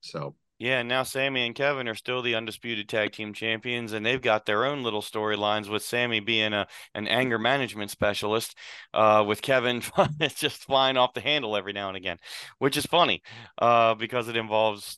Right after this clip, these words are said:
Speaker 2: anybody that they pass backstage or anybody that's in the ring. So yeah, I agree with you guys. Um,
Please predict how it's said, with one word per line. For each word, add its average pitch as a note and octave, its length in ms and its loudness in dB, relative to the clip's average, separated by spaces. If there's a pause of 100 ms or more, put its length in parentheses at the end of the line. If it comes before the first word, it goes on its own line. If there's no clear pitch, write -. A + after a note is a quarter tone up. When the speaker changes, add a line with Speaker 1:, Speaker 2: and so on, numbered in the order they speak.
(160)
Speaker 2:
anybody A2 440 0
that G#2 180 -2
they G#2 100 0
pass G2 280 -2
backstage G2 580 -2
or F#2+ 40 -4
anybody F#2+ 360 -4
that's F2+ 200 -8
in G2 120 -6
the F#2 80 -8
ring. F2+ 240 -4
So F2+ 420 -2 (500)
yeah, F3+ 220 6 (100)
I C#3+ 160 6
agree D#3 240 2
with D3 140 -2
you A#2 60 -4
guys. G2+ 380 2
Um, A2+ 460 2